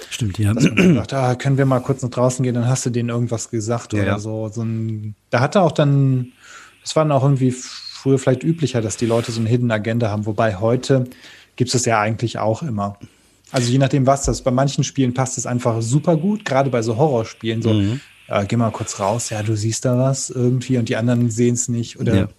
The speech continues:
Speaker 2: oder es ist nur eine Einbildung.“ Das ist schon ganz gut. Du musst da tatsächlich ja, also du machst dann ja ein bisschen Psychotricks, ne, aber halt so, dass es immer noch für alle Beteiligten spaßig ist.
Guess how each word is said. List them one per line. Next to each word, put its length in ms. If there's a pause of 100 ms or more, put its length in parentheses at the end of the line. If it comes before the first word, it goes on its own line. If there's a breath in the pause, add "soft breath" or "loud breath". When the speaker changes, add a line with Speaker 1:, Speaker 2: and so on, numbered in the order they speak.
(180)
Speaker 2:
oder 160
es 140
ist 100
nur 80
eine 160
Einbildung.“ 640 (380 loud breath)
Das 180
ist 180
schon 220
ganz 220
gut. 180
Du 60
musst 260
da 60
tatsächlich 600
ja, 280 (440 soft breath)
also 220
du 60
machst 300
dann 100
ja 320 (180)
ein 200
bisschen 720
Psychotricks, 1160 (140)
ne, 260
aber 280
halt 360 (300)
so, 300
dass 340
es 140
immer 180
noch 160
für 160
alle 240 (300 loud breath)
Beteiligten 800 (420 soft breath)
spaßig 760
ist. 280